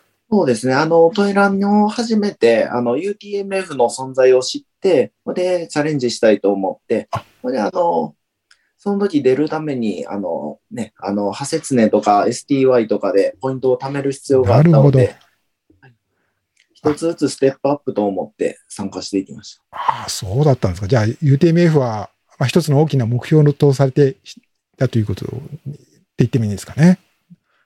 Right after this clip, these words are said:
Speaker 1: そうですね。
Speaker 2: なるほど。そういう方が今回の結果って素晴らしい。ますます、あの、<laughs> いい、あの、こう、素晴らしいなと思うんですけれども。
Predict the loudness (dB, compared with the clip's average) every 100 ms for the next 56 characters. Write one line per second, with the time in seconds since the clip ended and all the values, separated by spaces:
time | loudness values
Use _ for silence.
0 | _ -4 -4 -4 -6 -4 -6 -8 -8 -8
1 | -8 -10 -8 0 4 6 6 4 2 0
2 | -4 -6 -8 -6 -8 -8 -8 -8 -8 -6
3 | 0 2 2 2 2 2 2 2 0 0
4 | 4 4 2 -4 -6 -6 -14 -14 -10 -4
5 | 4 6 6 4 2 2 2 2 0 -4
6 | -8 _ _ _ _ -4 -4 _ -12 0
7 | 2 2 -2 -4 -6 -8 -10 -12 -12 -12
8 | -14